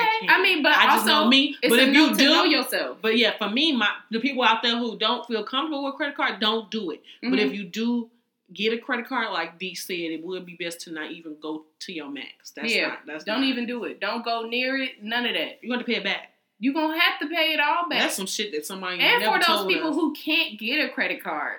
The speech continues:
Speaker 2: like, uh, those secure cards, like the ones that you have to, like, put money down in order to use your money as a credit, I recommend those too. There's nothing wrong with that.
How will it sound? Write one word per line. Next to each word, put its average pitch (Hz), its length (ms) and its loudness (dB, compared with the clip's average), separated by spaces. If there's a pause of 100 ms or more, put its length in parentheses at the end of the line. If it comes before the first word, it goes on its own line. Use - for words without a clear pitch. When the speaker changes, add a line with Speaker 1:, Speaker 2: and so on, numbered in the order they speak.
Speaker 2:
like, 160 380 -2 (160)
uh, 175 440 0 (120)
those 208 220 0
secure 247 440 -4
cards, 320 580 0
like 214 280 -2
the 175 80 -4
ones 220 240 -6
that 196 180 -6
you 233 120 -8
have 196 240 -6
to, 180 100 -12
like, 165 360 -6
put - 220 -4
money 214 260 -8
down 202 460 -6
in 180 140 -8
order 196 160 -12
to 185 100 -20
use 208 520 -12 (180)
your 180 160 -4
money 196 240 -8
as 196 140 -6
a 208 40 -10
credit, 240 440 -6 (280)
I - 60 -2
recommend 311 420 0
those 339 220 -6
too. 381 320 -8 (180)
There's 320 200 -4
nothing 220 240 -4
wrong 190 200 -4
with 180 120 -14
that. - 220 -8